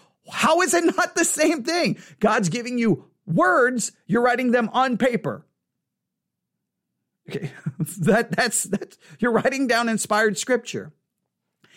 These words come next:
The messages are written in first person with I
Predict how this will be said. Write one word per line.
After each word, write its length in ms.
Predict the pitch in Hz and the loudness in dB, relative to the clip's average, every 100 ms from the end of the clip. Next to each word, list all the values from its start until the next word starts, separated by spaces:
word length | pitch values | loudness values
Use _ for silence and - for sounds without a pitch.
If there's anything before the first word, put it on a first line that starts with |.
| - - - - | -20 -20 -6 2
The 100 | 196 | 4
messages 640 | 202 277 - 269 220 202 | 4 2 0 2 2 2
are 160 | - 208 | 2 4
written 320 | 226 220 226 | 4 2 -2
in 220 | 196 196 | 0 -2
first 680 | - - 233 262 294 - - _ _ _ | -2 -2 2 2 2 -4 -8 _ _ _
person 760 | - - 147 - 151 180 190 208 _ _ _ _ _ _ | -2 0 2 0 -2 -2 -4 -6 _ _ _ _ _ _
with 320 | 165 214 - - | 2 2 -2 0
I 680 | 254 311 233 160 180 240 | 2 4 2 2 0 -2